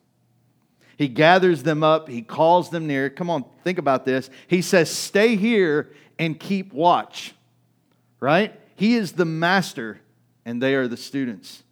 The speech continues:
He models prayer before those who don't pray at all. <laughs> I mean, this was the time for prayer, and what are they doing? Right? He allows them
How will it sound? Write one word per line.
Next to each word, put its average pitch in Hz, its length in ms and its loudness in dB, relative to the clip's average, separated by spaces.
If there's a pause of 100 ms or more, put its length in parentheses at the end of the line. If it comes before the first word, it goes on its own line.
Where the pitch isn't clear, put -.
(340)
He 170 140 -4
models 175 640 2
prayer 185 380 0
before 156 360 -2
those 165 480 0 (300)
who 107 80 -14
don't 117 240 -10
pray 120 240 -4
at 110 60 -2
all. 113 420 -4 (580)
<laughs> - 540 -20
I 101 60 -10
mean, 117 160 -6
this 123 180 -6
was 127 140 -12
the 113 80 -12
time 120 260 -6
for 113 100 -10
prayer, 123 260 -4
and 110 100 -8
what 110 100 -6
are 104 40 -6
they 107 100 -6
doing? 110 320 -8 (1080)
Right? 151 240 2
He 165 220 2
allows 175 640 4
them 185 340 -2